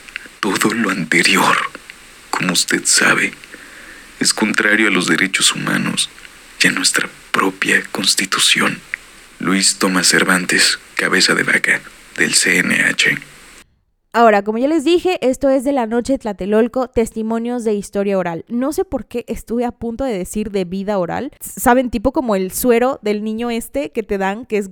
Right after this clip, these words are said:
Speaker 2: como gratuito y que está el niño como con un arbolito y es, eh, suero vida oral. Em, <laughs> pero bueno, no, esta es historia oral. Básicamente es una crónica de la periodista mexicana Elena Poniatowska. No estoy muy segura de si es Poniatowska o Poniatowska.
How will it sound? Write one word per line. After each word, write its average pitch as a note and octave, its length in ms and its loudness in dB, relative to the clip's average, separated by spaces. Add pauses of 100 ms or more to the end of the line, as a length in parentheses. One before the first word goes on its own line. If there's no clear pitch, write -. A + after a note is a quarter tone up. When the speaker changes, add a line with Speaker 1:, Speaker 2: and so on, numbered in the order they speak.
Speaker 2:
como A3 280 -6
gratuito F#3+ 680 -4
y G3+ 160 -6
que G3+ 120 -12
está F#3+ 200 -6
el G#3 100 -4
niño G#3 240 -6
como G3 260 -8
con F#3 160 -8
un G3 120 -6
arbolito G3+ 580 -2
y G3 140 -4
es, F#3 160 -4
eh, A3 240 -6
suero A3 400 0
vida G3 180 -4
oral. F#3+ 220 -6 (400)
Em, A#3+ 260 2
<laughs> - 880 -2
pero B3+ 200 2
bueno, A#3 200 2
no, G#3+ 140 0
esta - 240 0
es A4+ 160 0
historia A3+ 580 0
oral. E3 320 -4
Básicamente C#4 600 -2
es A#3+ 140 -6
una B3+ 240 -6
crónica C4+ 540 0
de A#3+ 100 -6
la A3 120 -4
periodista G#3+ 360 -4
mexicana A3+ 420 -6
Elena G3+ 320 -4
Poniatowska. G3 800 -4
No C4+ 80 -6
estoy G4+ 160 -2
muy A4 80 -4
segura D#4+ 220 0
de D4 80 -4
si A#3 60 -2
es A#3+ 120 -2
Poniatowska G#3 840 -4
o - 140 -8
Poniatowska. F#3+ 840 -4